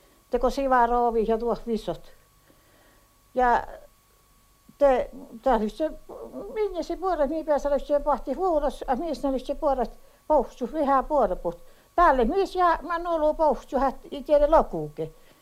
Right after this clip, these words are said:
Lokina, lokina ralt tuli se ja mä tänne karttis, toppe. Tää kalle nupaha, vaikku tuosta alaruikkin kirkan lohkat tällä puolelle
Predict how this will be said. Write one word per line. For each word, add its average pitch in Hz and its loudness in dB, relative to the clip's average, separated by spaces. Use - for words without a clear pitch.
Lokina, 294 4
lokina 294 2
ralt 294 2
tuli 240 0
se 240 -4
ja 240 2
mä 247 -2
tänne 214 2
karttis, 170 -4
toppe. - -4
Tää 208 0
kalle 262 0
nupaha, 180 -2
vaikku 185 0
tuosta 262 0
alaruikkin 277 4
kirkan 277 4
lohkat 240 2
tällä 247 0
puolelle 214 2